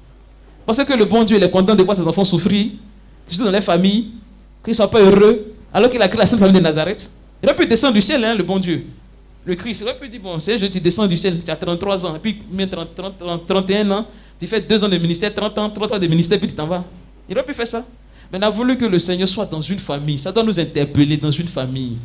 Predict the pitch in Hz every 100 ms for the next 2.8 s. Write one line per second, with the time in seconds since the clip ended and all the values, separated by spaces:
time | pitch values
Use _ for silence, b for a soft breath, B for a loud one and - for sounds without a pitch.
0 | B B B 208 220 247 208 247 240 -
1 | 214 190 175 202 156 143 147 151 170 165
2 | 123 135 135 135 135 135 - -